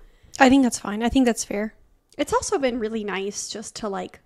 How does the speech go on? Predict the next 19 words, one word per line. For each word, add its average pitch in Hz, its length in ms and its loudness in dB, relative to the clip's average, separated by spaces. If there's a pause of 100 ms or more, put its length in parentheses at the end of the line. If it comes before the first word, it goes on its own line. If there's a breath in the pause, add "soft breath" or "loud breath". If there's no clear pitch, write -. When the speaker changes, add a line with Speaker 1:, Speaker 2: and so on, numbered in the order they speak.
(100)
Speaker 2:
learn 240 360 -4
how 226 140 -6
to 220 120 -4
better 202 260 -6
process 196 680 -12
the, 214 120 -10
th-, - 300 -12
you 214 180 -6
know, 190 400 -8
my 208 200 -4
thoughts. 208 500 -8
I 247 80 -4
feel 277 200 -8
like 277 140 -8
I'm 226 100 -10
a 214 80 -10
lot 233 540 -2
more 214 480 -4
relaxed. - 960 -10